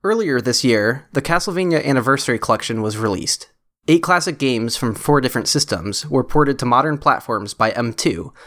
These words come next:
a company that is well regarded for their efforts in achieving quality emulation. So it was surprising to find that Castlevania one had a few obvious audio glitches upon launch. But this isn't the typical story about bad emulation letting us down,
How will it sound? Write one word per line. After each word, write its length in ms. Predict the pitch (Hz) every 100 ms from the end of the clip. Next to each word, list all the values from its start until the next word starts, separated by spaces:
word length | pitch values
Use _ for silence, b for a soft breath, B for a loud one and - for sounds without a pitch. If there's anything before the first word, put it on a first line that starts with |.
| B B
a 60 |
company 340 | 135 165 208 175
that 140 | 135
is 140 | 117
well 180 | 123 139
regarded 460 | 135 117 113 107 -
for 100 | 117
their 180 | 117 131
efforts 460 | - 117 - -
in 160 | - 110
achieving 420 | 107 147 139 131
quality 540 | - - 117 117 113
emulation. 640 | 98 98 90 101 - - 131 _ - b b b
So 140 | - 156
it 20 |
was 80 | -
surprising 420 | - 202 214 185
to 80 | 143
find 380 | 127 110 104
that 200 | 110 120
Castlevania 460 | - 143 131 120 107
one 520 | 104 139 110 101 113 -
had 140 | 131
a 40 |
few 220 | 120 165 131
obvious 340 | 123 123 117
audio 260 | - 123 110
glitches 340 | 110 92 98
upon 340 | - - 113 143
launch. 500 | 113 - - - - _ B B B B
But 120 | 147
this 140 | 214
isn't 220 | 226 208 185
the 80 |
typical 400 | 165 196 143 117
story 400 | 110 - 101 98
about 320 | - 113 107 -
bad 160 | 117
emulation 560 | 107 110 107 117 - 101
letting 240 | 104 98
us 120 | 92
down, 440 | - 123 95 95